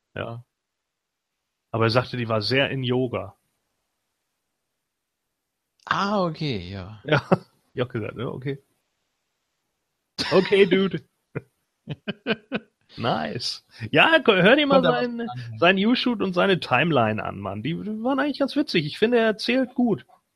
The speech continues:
Speaker 1: Also man kann ihm gut zuhören.
Speaker 2: Ja, die Timeline, äh, wollte ich auf jeden Fall gucken. Ich glaub, U-Shoot hab ich sogar schon gesehen.
Speaker 1: Ja.
Speaker 2: Ja.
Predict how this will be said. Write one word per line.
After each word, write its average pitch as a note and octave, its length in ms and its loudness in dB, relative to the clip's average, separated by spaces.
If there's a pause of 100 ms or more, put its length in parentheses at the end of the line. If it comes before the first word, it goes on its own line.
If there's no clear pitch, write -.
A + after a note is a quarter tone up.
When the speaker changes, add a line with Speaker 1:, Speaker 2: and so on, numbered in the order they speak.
(340)
Speaker 1:
Also C3+ 140 -2
man F3+ 100 -4
kann A3+ 140 -2
ihm A3+ 100 -6
gut G#3+ 140 -6
zuhören. C3+ 380 -6 (460)
Speaker 2:
Ja, D3 100 -2
die D#3+ 140 -2
Timeline, G#3 760 -2 (400)
äh, F3 40 -16
wollte F3 180 -10
ich D#3+ 80 -8
auf D#3 80 -10
jeden D#3 160 -10
Fall D3+ 320 -8
gucken. G3 320 -12
Ich C#3+ 120 -12
glaub, B2 160 -6
U-Shoot G#2+ 440 -12
hab G#2 100 -12
ich G2 80 -12
sogar G2 260 -12
schon G2+ 240 -12
gesehen. G2 420 -14 (360)
Speaker 1:
Ja. - 120 -12 (760)
Speaker 2:
Ja. - 160 -20